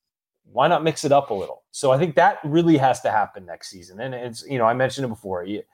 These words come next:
the reliance on veterans, yeah, veterans are great, but you can't build your whole program around veterans in college basketball anymore. You've gotta have that young talent. You gotta be playing, 'cause guess what? Let's say all five of those starters leave,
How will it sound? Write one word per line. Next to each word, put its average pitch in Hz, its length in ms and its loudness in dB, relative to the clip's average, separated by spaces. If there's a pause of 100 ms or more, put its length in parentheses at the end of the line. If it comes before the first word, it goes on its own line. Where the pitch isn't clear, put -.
(180)
the 120 80 -2
reliance 147 400 4
on 156 200 2
veterans, 143 420 2
yeah, 127 220 4
veterans 151 360 0
are 151 60 2
great, 107 600 -4 (480)
but 127 140 -6
you 117 100 -8
can't 151 320 0
build 147 260 4
your 123 100 2
whole 123 180 4
program 113 540 0
around 104 240 0
veterans 107 360 0
in 85 60 -16
college 101 300 -2
basketball 101 520 -2
anymore. 76 320 -20 (180)
You've 104 180 -14
gotta 127 260 4
have 117 200 2
that 104 160 0
young 110 200 -6
talent. 139 280 -2
You 110 60 -6
gotta 135 180 -2
be 135 60 -10
playing, 220 260 -2
'cause 143 160 -6
guess 233 220 2
what? 262 260 0 (480)
Let's 214 180 2
say 262 120 4
all 202 280 2
five 208 320 2
of 139 100 -4
those 147 220 -2
starters 180 460 0
leave, 110 380 -12